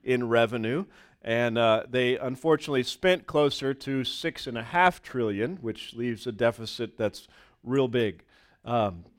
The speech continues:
so our government struggles both to establish a budget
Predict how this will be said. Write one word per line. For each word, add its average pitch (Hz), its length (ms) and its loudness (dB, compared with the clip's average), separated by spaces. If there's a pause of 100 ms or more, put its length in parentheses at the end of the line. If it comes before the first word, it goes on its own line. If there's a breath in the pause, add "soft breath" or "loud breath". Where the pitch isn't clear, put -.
(200)
so 190 400 8 (120)
our 185 200 10
government 214 420 10
struggles 196 460 8
both 190 300 8
to 190 160 4
establish 208 880 8
a 160 100 6
budget 135 640 2